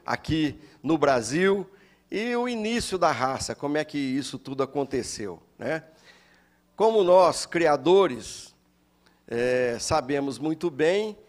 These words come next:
a raça nasceu aonde, gente? Vamos lá. San, San Croix, né? San Croix. Vocês sabem o que que significa San Croix?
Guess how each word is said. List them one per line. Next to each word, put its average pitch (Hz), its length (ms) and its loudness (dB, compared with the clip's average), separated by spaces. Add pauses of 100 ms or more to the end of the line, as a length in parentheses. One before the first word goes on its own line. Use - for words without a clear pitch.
(720)
a 131 120 0
raça 196 720 2 (500)
nasceu 180 480 4
aonde, 208 360 8
gente? 226 440 0 (1120)
Vamos 175 220 2
lá. 147 300 4 (1040)
San, 262 540 6 (840)
San 240 340 0
Croix, 151 540 6 (800)
né? 196 260 0 (220)
San 226 400 -4
Croix. 151 460 0 (400)
Vocês 208 180 4
sabem 247 200 4
o - 20 -16
que 190 120 4
que - 80 -10
significa 151 580 -2
San 196 240 4
Croix? 196 400 6